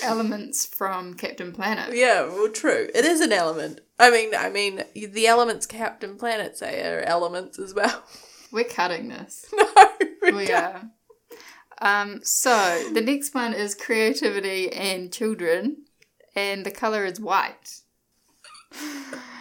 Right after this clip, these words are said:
Speaker 1: Um, the element is metal. <laughs> And the shape is round.
Speaker 2: I'm not laughing at you, I'm just laughing with you. <laughs>
Speaker 1: I'm
Speaker 2: The
Speaker 1: not
Speaker 2: shape is round.
Speaker 1: The shape is round.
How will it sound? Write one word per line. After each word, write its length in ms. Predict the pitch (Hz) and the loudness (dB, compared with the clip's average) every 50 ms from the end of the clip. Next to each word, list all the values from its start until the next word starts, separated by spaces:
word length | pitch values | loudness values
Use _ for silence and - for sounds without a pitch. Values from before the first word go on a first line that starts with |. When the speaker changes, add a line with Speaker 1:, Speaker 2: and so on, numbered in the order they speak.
| - - - _ - - | -18 -20 -20 _ -10 2
Speaker 1:
Um, 800 | - 214 214 208 208 208 208 208 202 208 202 202 202 202 196 196 - | 4 6 8 8 8 6 6 4 2 0 -4 -4 -4 -6 -6 -6 -6
the 160 | - - - | -6 -2 0
element 420 | 214 220 226 226 220 277 277 254 | 2 2 2 2 4 2 2 2
is 140 | 233 196 170 | 0 -4 -8
metal. 600 | 185 190 185 202 196 - 190 190 180 185 - - - _ _ _ - | -8 -8 -8 -8 -4 -4 -2 -2 -2 -4 -6 -8 -14 _ _ _ -8
<laughs> 60 | 320 - - 880 906 932 932 988 988 - - - 932 - - - - - - - 554 539 - - _ - - - _ - - - - - - - - - - - - - - - - - 311 - _ _ - - _ _ _ - _ _ _ - _ _ _ - _ _ - 330 330 320 302 262 - - | -8 -8 -6 -8 -8 -8 -10 -12 -14 -16 -16 -18 -16 -16 -18 -18 -20 -10 2 2 2 2 2 -8 _ -12 -12 -12 _ 0 2 2 2 2 0 -6 -8 -10 -12 -14 -16 -18 -20 -20 -20 -20 -20 -20 _ _ -20 -20 _ _ _ -20 _ _ _ -20 _ _ _ -20 _ _ -10 -10 -10 -10 -12 -14 -6 -2
And 160 | 220 226 226 | 2 4 4
the 60 | 226 | 4
shape 380 | 214 - - 240 220 226 220 226 | 2 0 2 2 2 0 0 -2
is 160 | 214 190 185 | -6 -6 -6
round. 680 | 175 180 185 190 190 185 170 156 - - - - - - - - - - - - - | -6 -4 -4 -2 -2 -2 -4 -4 -4 -8 -10 -10 -10 -10 -10 -12 -14 -14 -16 -6 -4
Speaker 2:
I'm 160 | 403 415 415 | -2 2 2
not 220 | 440 453 466 - 254 | 2 2 2 4 8
laughing 320 | 269 269 269 269 269 247 | 8 8 8 6 0 0
at 240 | 220 226 196 - - | 2 2 2 2 0
you, 120 | 208 202 196 | -2 -2 0
I'm 200 | 196 214 220 285 | 0 0 0 0
just 180 | 330 349 339 | -2 -2 2
laughing 460 | 339 320 302 294 294 - 240 240 226 | 2 4 4 4 4 4 2 2 6
with 260 | 233 233 233 247 240 233 | 6 6 6 6 4 0
you. 420 | 214 196 185 196 196 180 - 339 - - - - - - 277 294 - 285 262 - - - | -2 -2 -2 -2 0 4 4 4 4 2 -8 -14 -18 -18 -18 -18 -18 -10 -10 -10 -10 -10
<laughs> 120 | _ _ - | _ _ -8
Speaker 1:
I'm 360 | 180 175 175 175 170 160 - | -8 -8 -8 -12 -12 -2 0
Speaker 2:
The 340 | - 330 - - - 196 175 175 | 0 0 0 -2 -8 -10 -8 -4
Speaker 1:
not 140 | 180 170 | -2 2
Speaker 2:
shape 320 | 170 - 269 240 269 262 - | 4 8 8 8 6 6 2
is 160 | 240 208 196 | -2 2 4
round. 420 | 208 202 190 185 185 185 202 240 | 4 4 4 4 2 0 -2 -2
Speaker 1:
The 80 | 202 196 | -4 -4
shape 280 | 190 - - 208 202 202 | -4 -2 -2 -2 -2 -4
is 120 | 190 185 | -8 -8
round. 600 | 175 175 175 175 160 160 160 175 220 233 - - | -6 -4 -2 0 0 0 -2 -4 -6 -10 -12 -16